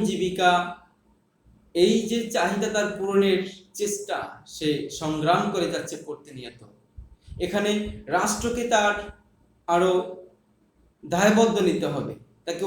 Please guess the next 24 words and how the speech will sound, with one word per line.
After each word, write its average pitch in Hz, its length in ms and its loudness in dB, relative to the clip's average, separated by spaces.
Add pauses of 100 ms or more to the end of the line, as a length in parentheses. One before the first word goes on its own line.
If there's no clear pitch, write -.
উদ্বুদ্ধ 196 380 0 (160)
করতে 170 320 -4
হবে। - 180 -10 (1080)
সে 190 120 -6 (120)
উদ্বুদ্ধ 196 340 0 (160)
না 180 60 4 (120)
করে 165 180 0 (100)
তার 156 180 -2
গাড়িটা 160 340 -4
ভেঙে 170 380 0
দিল। 110 120 -8 (1900)
ভাই, 151 320 0 (1080)
একটা 170 300 -4
শ্রমিক 220 400 4 (240)
সে 220 100 -2 (120)
কতটুকু 226 380 0
লেখাপড়া 208 540 2
করেছে, 131 340 -6 (1600)
সে - 140 -2 (120)
কতটুকু 226 400 -2
ভালো 196 320 0
মন্দ 175 180 2 (120)
বুঝে, 139 260 -8 (2250)
তাকে 147 280 2